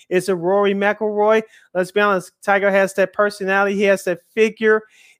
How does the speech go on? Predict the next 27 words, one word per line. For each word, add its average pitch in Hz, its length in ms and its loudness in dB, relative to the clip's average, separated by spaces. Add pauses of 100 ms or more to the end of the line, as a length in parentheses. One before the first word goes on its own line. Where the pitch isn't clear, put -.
(100)
and, 175 420 2
and 170 160 0
he 190 80 0
has 190 180 2
the 175 120 0
other 196 280 2
elements 185 360 -2
that, 165 260 -2
that 165 100 -2
either 165 360 -6
you 165 180 -6
love 190 240 0
him 185 120 -4
or 170 100 -2
hate 185 220 -2
him 160 300 -6
due 175 160 -4
to 180 140 -10
his 151 160 -8
younger 180 260 -2
days 160 220 -8
when 160 120 -6
he 160 60 -6
used 156 280 -12
to 151 80 -14
dominate 180 500 -2
almost 147 360 -6